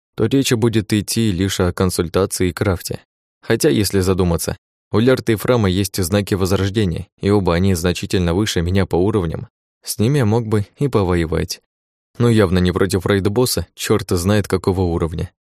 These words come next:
Если локация для группы героев выше девяностого уровня, то сам босс уровня эдак сто десятого. Дождавшись Цепелина, мы заняли на двоих целое купе. Благо, денег на такую роскошь нам хватало, и завалились спать.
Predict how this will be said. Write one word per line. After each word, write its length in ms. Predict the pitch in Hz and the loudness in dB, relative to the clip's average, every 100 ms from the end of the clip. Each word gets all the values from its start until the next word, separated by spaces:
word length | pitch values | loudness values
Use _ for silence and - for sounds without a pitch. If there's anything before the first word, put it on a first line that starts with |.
| _ _ _ - | _ _ _ -4
Если 260 | 95 95 | -2 0
локация 500 | 95 104 110 98 98 | 2 2 2 2 0
для 180 | 85 98 | 2 0
группы 300 | 90 104 98 | 0 -2 -2
героев 380 | 87 101 95 78 | 0 2 2 0
выше 320 | 90 104 104 | -2 0 0
девяностого 560 | 87 90 98 98 95 87 | 0 0 0 0 0 0
уровня, 420 | 113 113 92 - - | 2 0 -2 -8 -4
то 120 | 139 | 0
сам 240 | 135 135 127 | 2 0 2
босс 200 | 127 110 | 2 2
уровня 360 | 110 107 107 | 2 2 2
эдак 300 | 101 101 - - | 2 0 -4 -10
сто 220 | - 110 | -4 -2
десятого. 580 | 113 - 85 80 76 - _ _ _ _ _ _ - | -2 0 0 -2 -4 -8 _ _ _ _ _ _ -4
Дождавшись 540 | 95 113 156 185 175 - | 0 2 4 2 2 0
Цепелина, 560 | 143 143 156 165 120 | 0 2 2 4 4
мы 180 | 101 131 | 4 2
заняли 380 | 113 120 120 113 | 2 2 2 2
на 120 | 104 | 2
двоих 400 | 92 113 123 - | 2 2 2 -4
целое 340 | - 107 104 98 | -2 2 2 0
купе. 380 | 104 - 82 - _ | -2 -2 -2 -4 _
Благо, 340 | 87 107 127 101 | 0 2 4 4
денег 320 | 101 113 101 | 2 2 0
на 140 | 90 | -2
такую 260 | 90 101 87 | -2 0 2
роскошь 380 | 95 - 101 - | 0 -2 -4 -4
нам 160 | 82 | -4
хватало, 480 | - 87 - - - _ - | -2 -2 -2 -6 -8 _ -4
и 60 | 107 | 0
завалились 560 | 92 87 90 95 90 | 2 2 0 -2 -2
спать. 360 | - - - | -4 -6 -6